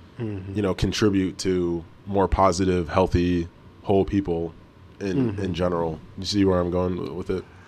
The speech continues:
Speaker 1: I do, but I also feel like most novels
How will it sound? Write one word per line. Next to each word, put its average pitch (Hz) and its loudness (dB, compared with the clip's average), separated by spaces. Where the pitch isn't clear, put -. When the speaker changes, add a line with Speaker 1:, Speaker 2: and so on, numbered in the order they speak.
Speaker 1:
I 202 8
do, 180 10
but 143 6
I 143 8
also 147 6
feel 139 2
like 123 0
most 131 4
novels 123 2